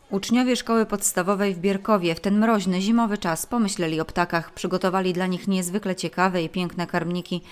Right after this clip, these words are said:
a wszystko to w ramach szkolnego konkursu Najpiękniejszy karmnik dla ptaków, w którym wzięło udział dwudziestu czterech młodych przyjaciół przyrody.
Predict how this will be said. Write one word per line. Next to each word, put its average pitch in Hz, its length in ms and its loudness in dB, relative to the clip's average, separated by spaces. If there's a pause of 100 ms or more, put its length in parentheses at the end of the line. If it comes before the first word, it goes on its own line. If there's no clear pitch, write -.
(300)
a 214 100 0
wszystko 269 340 -2
to 208 120 0
w 185 40 0
ramach 208 240 2
szkolnego 190 460 0
konkursu 190 640 -2
Najpiękniejszy 208 800 0
karmnik 180 520 0
dla 165 200 0
ptaków, 170 500 -2
w - 100 -18
którym 247 340 0
wzięło 214 260 2
udział 214 300 0
dwudziestu 180 500 -2
czterech 185 280 -4
młodych 175 300 -2
przyjaciół 170 440 -4
przyrody. 170 440 -4